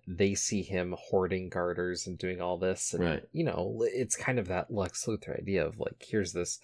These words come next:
Speaker 2: Right.
Speaker 1: guy who can do all this stuff, how can you trust him? But Lois is able to kind of see, no, he's grabbing garters, he's trying to save
Speaker 2: Right.
Speaker 1: people.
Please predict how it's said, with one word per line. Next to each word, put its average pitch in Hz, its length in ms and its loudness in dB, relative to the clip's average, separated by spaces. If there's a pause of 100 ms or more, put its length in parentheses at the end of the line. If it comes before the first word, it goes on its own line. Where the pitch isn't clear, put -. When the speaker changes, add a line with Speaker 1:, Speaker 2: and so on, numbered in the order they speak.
Speaker 2:
Right. 82 360 0
Speaker 1:
guy 92 200 4
who 92 80 2
can 101 120 -2
do 92 80 4
all 82 120 6
this 87 160 2
stuff, 87 220 2
how 85 220 -2
can - 160 -8
you - 60 -6
trust - 400 0
him? 82 200 -4 (580)
But 104 440 6 (180)
Lois 113 600 10
is 87 100 2
able 95 220 4
to - 80 -12
kind 95 160 -2
of 85 80 -4
see, - 320 0
no, 87 340 0
he's 113 320 0
grabbing 95 480 4
garters, 87 540 4
he's - 160 -2
trying 87 240 0
to 85 60 -6
save 90 240 2
Speaker 2:
Right. 90 180 -2
Speaker 1:
people. - 500 -4